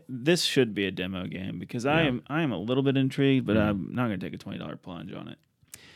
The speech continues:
Speaker 2: Because, like, some of the best times I've had at parties, or, like, where I have, like, you know, where we're playing games or something like that, is, uh, indie titles, you know,
Speaker 1: Mm-hmm.
Speaker 2: Nidhogg,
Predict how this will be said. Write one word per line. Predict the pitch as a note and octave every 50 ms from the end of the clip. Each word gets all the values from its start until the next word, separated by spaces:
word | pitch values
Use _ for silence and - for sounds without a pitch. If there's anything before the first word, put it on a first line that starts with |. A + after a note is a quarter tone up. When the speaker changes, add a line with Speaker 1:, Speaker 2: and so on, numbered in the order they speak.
| - _ _ _ _ _
Speaker 2:
Because, | D#3 D3 D3+ C#3+
like, | D3 C3+
some | - - E3 F#3
of | G#3
the | F3+ C3
best | G#2 G#2 G#2+ G#2+ -
times | - G#2+ G2+ G2 F#2
I've | E2
had | F2 F2 D#2+
at | - -
parties, | - - F#2 F#2 F2+ E2 D#2 D#2 D2 - - - - _ _ _ _ _ -
or, | E2 D#2
like, | C#2+ C#2+ D2 -
where | E2 D#2+
I | D#2 D2+
have, | D2 D#2 D2+ D2 C#2 D#2
like, | D2+ C#2+ C#2 -
you | D#2+ C#2+
know, | C2 C2 - - _ -
where | D#2 D#2+ D2 D#2 C#2+
we're | D#2+ E2+
playing | - E2+ D#2 D2 C#2+
games | C#2 D2+ D2 D2+ D2+ D2
or |
something | - D#2 - C2+ C#2
like | C#2+ -
that, | D2 D2 D2 C#2+ C#2+
is, | C#2+ D2 C#2+ - - - - - - _ _
uh, | - C#2+ C#2 B1 -
indie | - C3 B2+ G#2
titles, | - - - - - - - - - -
you | -
know, | C2 B1+ B1+ -
Speaker 1:
Mm-hmm. | - - A#2 A2+ C3+ - _ - E2+
Speaker 2:
Nidhogg, | F2+ F#2 F2+ F#2 F#2 F#2+ F#2 F#2 F2+ F2+ E2+